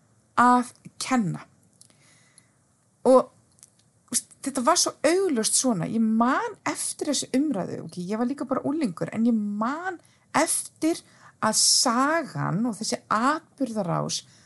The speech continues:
var sett þannig upp að hún væri unga stelpan sem tældi greyið manninn. Þannig var þetta sett upp og ég bara spyr mig, hvað vorum við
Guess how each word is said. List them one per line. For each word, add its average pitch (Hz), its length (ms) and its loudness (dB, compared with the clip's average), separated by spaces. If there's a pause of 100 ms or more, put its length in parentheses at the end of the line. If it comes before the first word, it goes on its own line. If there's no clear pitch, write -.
(120)
var 247 240 0
sett - 640 -2
þannig 285 400 -2
upp 165 320 -6
að - 160 -8 (120)
hún 254 360 0 (380)
væri 240 640 0 (500)
unga 262 520 0
stelpan 175 720 -2 (320)
sem 220 240 2 (140)
tældi 294 800 -2 (320)
greyið 196 960 0
manninn. 196 480 -2 (1120)
Þannig 294 460 -2
var 285 240 2
þetta 233 180 -8
sett - 440 -4
upp - 240 -12
og 208 100 -2
ég 247 220 -2
bara 208 180 -2
spyr 262 480 -4
mig, 151 220 -2 (420)
hvað 233 400 0 (240)
vorum 240 680 0
við 175 220 0